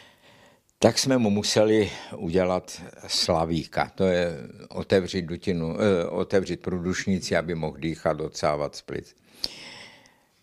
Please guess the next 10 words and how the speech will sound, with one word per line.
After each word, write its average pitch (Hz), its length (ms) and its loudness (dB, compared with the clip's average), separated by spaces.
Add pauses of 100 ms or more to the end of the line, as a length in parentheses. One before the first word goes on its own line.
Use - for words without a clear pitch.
(540)
Takových 120 420 2
výkonů 104 360 0
jsem 98 240 0
udělal 92 600 0
v 76 60 -10
životě 87 440 -2
desítky, 82 720 -2
možná 95 500 -2
i 69 120 -8
stovku, - 640 -8